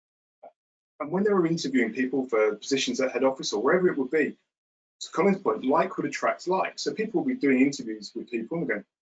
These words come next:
"Just like this person, let's get them in." And so they were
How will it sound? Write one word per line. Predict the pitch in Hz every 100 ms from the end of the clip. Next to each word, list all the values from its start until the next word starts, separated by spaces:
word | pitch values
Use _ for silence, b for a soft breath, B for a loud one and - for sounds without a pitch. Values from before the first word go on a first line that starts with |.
| _ _ _ _ -
"Just | - 120
like | -
this | - -
person, | 131 131 262 262 - _ _ _ _
let's | -
get | 214
them | 185
in." | 147 104 - _ _ _ _ _ _ _ _ _ _ _ _ _ -
And | 156
so | 160
they | 165
were | 160 165